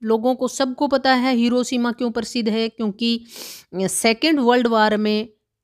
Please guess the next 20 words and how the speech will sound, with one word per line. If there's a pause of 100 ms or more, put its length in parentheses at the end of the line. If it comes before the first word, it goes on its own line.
(140)
अमेरिका
ने (400)
क्या
गिराए
थे
यहाँ
पे, (480)
परमाणु
बम
गिराए
थे (300)
हिरोशिमा (140)
और (160)
नागासाकी
के
ऊपर, (1700)
ठीक
है। (760)
तो (540)
फिर